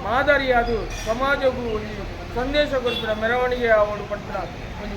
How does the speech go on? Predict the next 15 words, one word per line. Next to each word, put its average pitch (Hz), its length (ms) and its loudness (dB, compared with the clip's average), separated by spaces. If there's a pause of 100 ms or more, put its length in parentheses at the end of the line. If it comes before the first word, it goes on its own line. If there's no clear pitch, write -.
ಉದ್ದೇಶದ 254 520 2
ಒಂದು 196 180 -6 (420)
ಐದು 294 220 4
ಪೂರಕವಾದ 254 760 4 (560)
ಪರಿಸರದ 254 540 2 (120)
ಪೂರ 247 380 -2
ಸಂಘ 240 320 -2
ಸಂಸ್ಥೆಯೆಲ್ಲ 240 500 0 (800)
ಆ 240 200 4
ಮೆರವಣಿಗೆಯಲ್ಲಿ 233 640 0
ಹೆಂಗೆ 220 280 -4
ಪಾಲ್ಗೊಳ್ಳುವ 254 480 2
ಒಂದು 190 420 2
ಒಂದು, 214 280 0 (760)
ಆ, - 140 -8